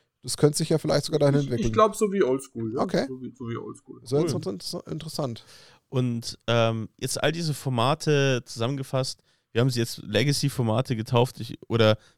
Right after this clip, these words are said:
Speaker 3: wie würdest du sie beschreiben? Eternal-Formate oder gibt's sonst
Speaker 2: Ja,
Speaker 3: noch?
Speaker 2: Eternal finde ich gut. Mhm.
Speaker 3: Ah, okay.
Speaker 2: Ja, also Eternal ist halt einfach, also für mich so ein bisschen dieses, dieses langanhaltende,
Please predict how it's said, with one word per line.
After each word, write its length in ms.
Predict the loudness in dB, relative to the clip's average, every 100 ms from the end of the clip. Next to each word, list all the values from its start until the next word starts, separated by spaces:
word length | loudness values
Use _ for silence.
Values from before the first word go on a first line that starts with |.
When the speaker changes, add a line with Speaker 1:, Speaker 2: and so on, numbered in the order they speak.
| -2
Speaker 3:
wie 80 | 2
würdest 220 | 2 0
du 60 |
sie 120 | -2 -2
beschreiben? 480 | -2 2 2 4
Eternal-Formate 1080 | 0 2 4 6 4 2 0 2 0 0 0
oder 320 | 0 2 2 2
gibt's 240 | -2 -4
sonst 160 | -4 0
Speaker 2:
Ja, 140 | 0
Speaker 3:
noch? 60 | 0
Speaker 2:
Eternal 440 | 0 2 2 0
finde 200 | -2 -6
ich 80 | -6
gut. 200 | -6 -10 -10 -12
Mhm. 240 | -8 -6
Speaker 3:
Ah, 220 | -4 -4 -6
okay. 320 | -6 -4 -4 -6 _ _ _ _ _ _ _ _ _ _ _ _ _ _ 2
Speaker 2:
Ja, 200 | 6 6
also 260 | 6 0 -2 -6 _ -6
Eternal 440 | 0 2 4 2
ist 180 | 0 0
halt 160 | -2
einfach, 460 | -2 -4 -2 -2 -4 -6
also 360 | -4 -2 -4
für 140 | -6 -2
mich 240 | 0 2
so 60 | 0
ein 80 | 0
bisschen 280 | -2 -4 -4
dieses, 540 | -4 -4 -6 -8 -12 -12
dieses 300 | -10 -8 0
langanhaltende, 1300 | 0 2 -2 -2 2 2 2 -2 0 0 2 0